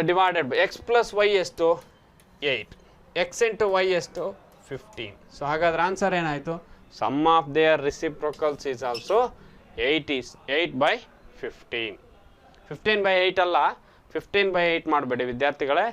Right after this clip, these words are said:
ಏಟ್ ಬೈ ಫಿಫ್ಟೀನ್. So ಏನಿಲ್ಲ, ಒನ್ ಬೈ ಎಕ್ಸ್, ಒನ್ ಬೈ ವೈ, ಎಲ್ ಸಿ ಎಮ್ ಮಾಡ್ಕೊಂಡ್ರೆ ಎಕ್ಸ್ into ವೈ, ನ್ಯೂಮರೇಟರಲ್ಲಿ ಇಲ್ಲಿ ಯಾವುದಿಲ್ಲೋ ಅದು ಎಕ್ಸ್ ಮತ್ತು ವೈ ಎಲ್ ಸಿ ಎಮ್ ಇರೋದ್ರಿಂದ ಎಕ್ಸ್ ಇದೆ, ವೈ ಇಲ್ಲ, into ವೈ ಆಗುತ್ತೆ, ವೈ ಇದೆ, ಎಕ್ಸ್ ಇಲ್ಲ,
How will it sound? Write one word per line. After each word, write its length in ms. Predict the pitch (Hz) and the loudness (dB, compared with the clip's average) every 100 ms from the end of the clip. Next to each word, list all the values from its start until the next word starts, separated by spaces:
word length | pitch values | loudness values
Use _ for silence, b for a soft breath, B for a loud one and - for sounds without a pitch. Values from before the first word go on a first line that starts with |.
| B B B 123 165 | B B B -2 0
ಏಟ್ 200 | 208 190 143 | 0 0 0
ಬೈ 100 | 190 254 - - - 135 | 0 -2 -14 -20 -12 -12
ಫಿಫ್ಟೀನ್. 520 | 113 _ 127 104 92 _ _ _ _ _ _ _ _ _ _ _ - b b b - | -12 _ -8 -8 -10 _ _ _ _ _ _ _ _ _ _ _ -20 b b b -10
So 60 | 113 | -2
ಏನಿಲ್ಲ, 260 | 175 214 202 151 | 2 4 4 4
ಒನ್ 80 | 131 156 | 0 0
ಬೈ 80 | 165 180 | 2 2
ಎಕ್ಸ್, 160 | 190 175 | 2 2
ಒನ್ 100 | 165 165 | 4 4
ಬೈ 80 | 160 | 4
ವೈ, 80 | 151 127 | 4 2
ಎಲ್ 100 | 135 143 | 0 2
ಸಿ 60 | 170 | 2
ಎಮ್ 80 | 160 | 2
ಮಾಡ್ಕೊಂಡ್ರೆ 380 | 156 156 156 143 | 2 0 2 2
ಎಕ್ಸ್ 160 | 139 - | 0 -4
into 180 | 170 175 165 | -2 2 4
ವೈ, 80 | 202 220 B B B 127 | 4 0 B B B 0
ನ್ಯೂಮರೇಟರಲ್ಲಿ 640 | 151 170 170 165 165 165 147 | 2 4 4 2 2 2 2
ಇಲ್ಲಿ 140 | 127 135 | 4 2
ಯಾವುದಿಲ್ಲೋ 400 | 175 165 160 196 | 2 2 4 4
ಅದು 120 | 156 123 - 147 | 2 0 -4 -2
ಎಕ್ಸ್ 200 | 165 - 185 | -2 -2 -2
ಮತ್ತು 180 | 180 202 | 0 2
ವೈ 80 | 175 170 165 | 2 2 0
ಎಲ್ 100 | 170 | -2
ಸಿ 80 | - 185 | -6 -4
ಎಮ್ 100 | 170 | -2
ಇರೋದ್ರಿಂದ 400 | 156 143 123 117 147 165 B B - | -2 -2 -4 0 0 0 B B -2
ಎಕ್ಸ್ 180 | 185 - 190 | -2 -2 0
ಇದೆ, 100 | 208 165 | 2 4
ವೈ 80 | 165 156 | 2 2
ಇಲ್ಲ, 140 | 117 123 139 - 143 | 0 -4 -4 -8 -4
into 260 | 160 175 185 170 | -2 -2 0 2
ವೈ 100 | 151 147 123 | 2 2 -2
ಆಗುತ್ತೆ, 340 | 110 107 160 165 135 | -4 -8 -8 -6 -2
ವೈ 100 | 160 202 | 0 0
ಇದೆ, 140 | 185 208 | 0 -2
ಎಕ್ಸ್ 180 | 156 - | -2 -8
ಇಲ್ಲ, 100 | 120 | -12